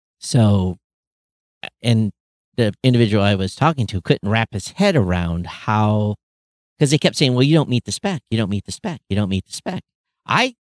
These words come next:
consider myself, <laughs> Rob, the, the line about,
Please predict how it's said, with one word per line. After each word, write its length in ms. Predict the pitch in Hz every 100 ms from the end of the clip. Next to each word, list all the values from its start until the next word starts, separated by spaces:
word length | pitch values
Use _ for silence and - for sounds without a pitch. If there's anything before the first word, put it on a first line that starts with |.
| -
consider 420 | 123 107 135 110
myself, 380 | 107 - 110 98
<laughs> 2000 | - - - _ _ _ _ _ _ _ _ _ _ _ _ _ _ _ _ _ -
Rob, 380 | 101 104 101 95 _ _ _ _
the, 360 | 107 98 104 95 -
the 160 | 101 101
line 400 | 104 110 123 135
about, 320 | 123 117 -